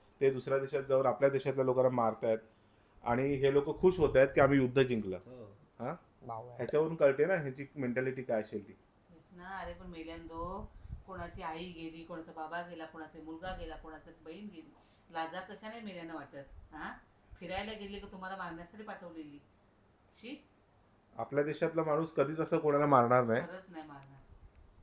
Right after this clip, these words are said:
Speaker 4: खरंच नाही मारणार.
Speaker 2: भले मग तो कोणी असो. भले तो कोणी असो.
Speaker 1: हो ना.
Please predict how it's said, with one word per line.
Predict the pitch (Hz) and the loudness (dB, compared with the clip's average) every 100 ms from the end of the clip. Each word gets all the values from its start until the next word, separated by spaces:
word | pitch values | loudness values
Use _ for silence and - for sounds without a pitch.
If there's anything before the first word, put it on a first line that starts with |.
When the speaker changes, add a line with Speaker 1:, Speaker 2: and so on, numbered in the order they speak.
| - - - - - - | -20 -20 -20 -20 -20 -20
Speaker 4:
खरंच | - - 170 | -20 -20 -20
नाही | - | -18
मारणार. | 131 131 - _ _ 104 107 | -20 -20 -20 _ _ -16 -14
Speaker 2:
भले | 139 | -12
मग | 143 | -10
तो | 151 | -8
कोणी | 143 147 | -4 -4
असो. | 131 101 - _ _ _ _ _ _ _ _ _ _ | -4 -10 -20 _ _ _ _ _ _ _ _ _ _
भले | 120 147 | -12 -8
तो | |
कोणी | 147 143 | -4 -2
असो. | 139 107 101 _ _ _ _ - - | -2 -6 -18 _ _ _ _ -20 -2
Speaker 1:
हो | 120 | 0
ना. | 135 | 0